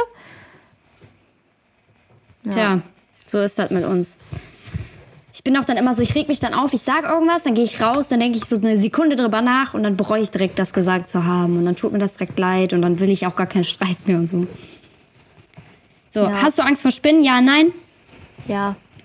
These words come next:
Speaker 2: Ich auch. Aber es kommt drauf an, was für eine Spinne. Es gibt so diese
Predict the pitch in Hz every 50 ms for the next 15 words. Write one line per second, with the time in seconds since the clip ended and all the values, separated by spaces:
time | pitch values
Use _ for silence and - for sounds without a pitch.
0 | _ _ _ _ _ _ _ - - _ - - - - - - - - - -
1 | _ _ _ _ _ _ _ _ _ _ _ _ - - - 214 214 226 - -
2 | 247 240 214 190 - 202 196 196 190 - 202 190 185 - - - 202 196 190 190
3 | 185 - - - 214 220 - - 226 196 214 190 196 202 202 202